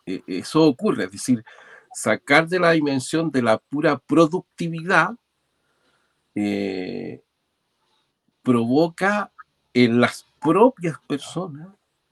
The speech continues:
un cambio que es muy significativo y que incluso eso, en este caso que a mí me toca ver, eh,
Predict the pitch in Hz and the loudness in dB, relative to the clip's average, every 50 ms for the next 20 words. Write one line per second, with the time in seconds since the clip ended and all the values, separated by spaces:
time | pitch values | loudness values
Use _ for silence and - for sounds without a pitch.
0 | _ _ _ _ _ _ _ _ _ _ _ _ _ _ _ - 127 135 160 170 | _ _ _ _ _ _ _ _ _ _ _ _ _ _ _ 2 4 4 4 2
1 | - - 170 170 175 185 180 196 190 180 - _ - 139 143 143 139 - - - | -2 0 0 0 0 -2 -4 -6 -6 -6 -6 _ 0 0 0 0 -2 -6 -14 -20
2 | _ _ _ _ _ - - - - 131 117 120 123 147 170 220 254 277 247 - | _ _ _ _ _ -20 -12 -4 0 2 2 4 4 4 4 4 4 4 2 0
3 | - - 208 175 170 156 147 131 - 120 - 95 92 - 98 113 - - - - | -6 -6 -6 -4 -4 -4 -4 -4 -6 -6 -6 -6 -8 -8 -8 -10 -10 -10 -14 -20
4 | _ _ _ _ _ _ _ _ _ _ _ _ _ _ _ _ _ _ _ _ | _ _ _ _ _ _ _ _ _ _ _ _ _ _ _ _ _ _ _ _
5 | _ _ - 131 120 - - - 123 123 117 110 117 113 - - - - _ - | _ _ 0 0 0 0 0 2 2 2 2 2 -2 -6 -8 -12 -20 -20 _ -6
6 | - 185 240 254 190 - - - 131 131 127 123 - - - 180 220 254 254 - | 0 4 4 4 4 2 0 -2 0 2 2 2 0 -2 -2 -2 0 -2 -2 -4
7 | _ _ _ - - _ _ _ - - - 85 - - - 107 - 117 117 117 | _ _ _ -20 -20 _ _ _ -12 -10 -10 -10 -10 -10 -10 -8 -6 -6 -6 -6
8 | - - - - _ _ _ _ - - - - - _ 82 80 82 87 85 - | -8 -14 -18 -18 _ _ _ _ -14 -14 -14 -14 -16 _ -16 -14 -14 -14 -14 -12
9 | - 87 - - 82 76 76 - 85 85 131 127 127 131 - _ _ _ _ _ | -14 -14 -10 -10 -10 -10 -10 -12 -6 -2 0 0 0 -2 -6 _ _ _ _ _
10 | _ _ - - _ _ - - 98 80 78 73 - - | _ _ -20 -20 _ _ -14 -12 -12 -12 -12 -14 -18 -20